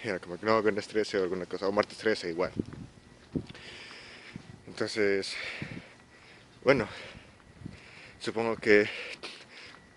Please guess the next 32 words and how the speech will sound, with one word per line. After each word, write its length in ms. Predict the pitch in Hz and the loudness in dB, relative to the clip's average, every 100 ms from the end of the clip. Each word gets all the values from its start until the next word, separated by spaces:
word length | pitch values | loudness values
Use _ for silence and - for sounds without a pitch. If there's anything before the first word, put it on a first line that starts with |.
| - - - | -20 -18 -4
este, 680 | 107 101 113 104 101 101 104 | -2 0 6 8 8 2 0
podría 380 | 113 107 113 113 | 2 4 8 8
decirse 460 | 101 - 113 127 | 8 2 -2 -2
que, 400 | - - 98 92 - - - - - - - - 92 | -2 6 8 8 2 -12 -18 -20 -20 -20 -20 -10 -4
ah, 480 | 90 90 90 90 90 - - - - - - - - - - 92 | 0 0 0 -2 -6 -10 -18 -20 -20 -20 -20 -20 -20 -20 -12 4
yo 380 | 107 107 101 - - | 6 6 4 -2 -10
vendría 340 | 110 104 104 107 | -4 -2 4 4
a 40 | |
ser 200 | - 110 | 4 4
algo, 280 | 104 101 107 - - - - - - - - - | 6 6 4 0 -14 -18 -20 -20 -20 -20 -20 -12
algo 240 | - 107 107 | -2 2 4
de 100 | 101 | 4
mala 220 | 107 104 | 2 2
suerte, 480 | - 101 120 180 208 - - | 4 2 4 2 0 -8 0
ya 120 | 95 | 2
que 140 | - 104 | 4 4
yo 100 | 101 | 4
nací 320 | 101 - 110 | 2 6 8
el, 160 | 98 98 | 8 4
un 160 | 110 101 | -2 6
día 180 | 101 98 | 8 8
trece. 480 | - 127 - 101 - - - - - | 8 6 6 0 0 -8 -18 -18 2
Creo 140 | 175 | 6
que 80 | 196 | 6
no 80 | 202 | 4
les 140 | 165 127 | 2 2
he 20 | |
dicho 180 | 123 127 | 0 0
mi 60 | |
fecha 240 | 101 117 113 | -2 -2 -2
de 40 | |
nacimiento, 520 | 104 - 92 90 - | -2 -2 -2 -4 -6